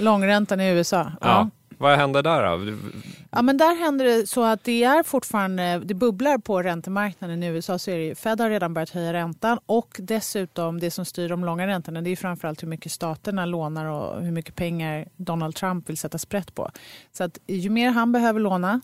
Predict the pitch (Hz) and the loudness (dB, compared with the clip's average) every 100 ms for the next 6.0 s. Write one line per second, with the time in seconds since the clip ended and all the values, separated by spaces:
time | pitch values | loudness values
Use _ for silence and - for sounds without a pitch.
0 | _ - 190 190 - 175 175 165 165 156 | _ -4 -2 -2 -2 -2 0 -2 -2 -4
1 | - 160 160 156 151 156 180 175 - - | -4 -4 -4 -4 -4 -2 -4 -4 -8 -10
2 | - - 190 202 220 208 196 190 - - | -12 -6 0 2 4 4 4 4 0 -2
3 | 202 208 202 - 233 226 233 226 226 226 | 0 4 4 2 2 2 4 4 6 4
4 | 226 240 - 330 330 196 196 180 226 247 | 2 0 0 2 4 2 0 2 4 6
5 | 269 220 262 285 - 247 196 175 202 | 6 4 4 2 4 6 6 6 6